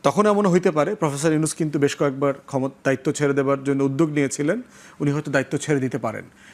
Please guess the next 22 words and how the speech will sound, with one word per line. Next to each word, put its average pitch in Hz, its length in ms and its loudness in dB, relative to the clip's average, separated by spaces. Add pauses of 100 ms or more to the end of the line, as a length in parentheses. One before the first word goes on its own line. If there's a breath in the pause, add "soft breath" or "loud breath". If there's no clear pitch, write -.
(120)
নির্বাচনকালীন 156 640 2
একটা 151 160 -4
সরকার 156 400 -2
করে 165 240 2
দিয়ে 185 180 0
উনি 156 160 0
আসলে 156 300 0
বিদায় 143 280 0
নিয়ে 139 140 0
চলে 127 220 -2
যাবেন। 107 240 -8 (520 loud breath)
তাহলে 170 300 0
এই 185 180 4
টেনশনের 185 500 0
জায়গাটা 156 360 0
আছে, - 320 -8 (400 soft breath)
but 165 160 4 (160)
আমি 147 200 0
বোধ 165 300 2
করছি 185 500 0 (260 loud breath)
এগুলো 175 220 4
সমাধানযোগ্য। 156 800 0